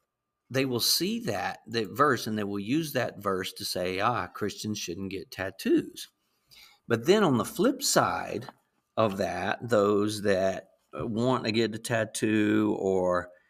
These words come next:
they, um, feel like there's nothing wrong,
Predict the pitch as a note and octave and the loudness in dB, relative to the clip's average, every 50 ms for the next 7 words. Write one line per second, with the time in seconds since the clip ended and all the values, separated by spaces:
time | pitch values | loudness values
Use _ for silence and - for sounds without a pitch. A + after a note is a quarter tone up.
0 | _ _ _ _ _ - A2 G2+ A2 G2+ G2+ G2+ G2 F#2+ F#2+ F#2 F#2 F#2 F#2 F#2 | _ _ _ _ _ -14 -2 2 2 4 4 4 4 2 2 0 0 -2 -2 -2
1 | F#2 F#2 E2 D2 C#2 - - _ _ _ - G2 G#2 - F2+ F2+ F2+ F#2 F#2+ F#2 | -4 -4 -6 -8 -10 -12 -16 _ _ _ -12 -12 -10 -8 -8 -8 -8 -8 -8 -10
2 | F2+ - - _ _ _ _ _ _ _ _ _ B2+ A#2+ - C3 A#2+ A2 G#2+ G#2 | -10 -12 -14 _ _ _ _ _ _ _ _ _ -14 -2 2 2 4 6 6 4
3 | G2+ G2+ A2 G#2+ F#2+ A2+ G#2+ G#2 G2+ - G#2+ G2+ G2 G2+ G#2 G#2 G#2 G#2 G2+ G#2 | 4 2 -2 -4 -2 0 0 0 0 -2 -4 -4 -2 0 2 2 4 4 4 2
4 | G#2 G#2+ G2 | 2 0 -2